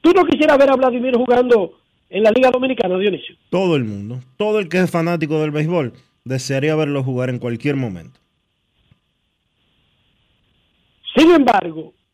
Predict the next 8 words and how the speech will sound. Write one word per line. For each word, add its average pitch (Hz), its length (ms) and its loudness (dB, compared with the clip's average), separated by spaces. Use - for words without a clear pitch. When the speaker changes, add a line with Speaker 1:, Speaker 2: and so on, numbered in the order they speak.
Speaker 1:
la 214 160 -4
historia 302 560 0
real 220 760 0
de 175 280 -2
esa 247 340 2
llamada 214 680 4
de 180 120 -2
que 170 340 -4